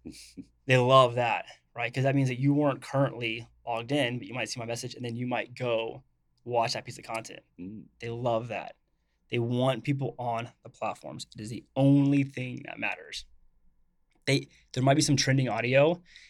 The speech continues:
Speaker 2: and the platforms know that people are into this audio. They might push it.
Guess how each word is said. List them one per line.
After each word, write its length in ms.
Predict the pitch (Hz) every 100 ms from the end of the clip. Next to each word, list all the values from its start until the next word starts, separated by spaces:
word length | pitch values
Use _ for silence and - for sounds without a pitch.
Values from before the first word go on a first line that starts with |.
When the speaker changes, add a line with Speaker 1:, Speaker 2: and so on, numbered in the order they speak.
| _ _
Speaker 2:
and 160 | 117 113
the 60 |
platforms 460 | 104 123 - 123 113
know 200 | 110 101
that 140 | 120 -
people 280 | 113 120
are 220 | 110 107 -
into 240 | 110 110 120
this 120 | 127
audio. 420 | 135 147 165 190 - _ _ _ _ _ - _ - - -
They 100 | 123
might 300 | 120 117 -
push 260 | - 117
it. 220 | 156 165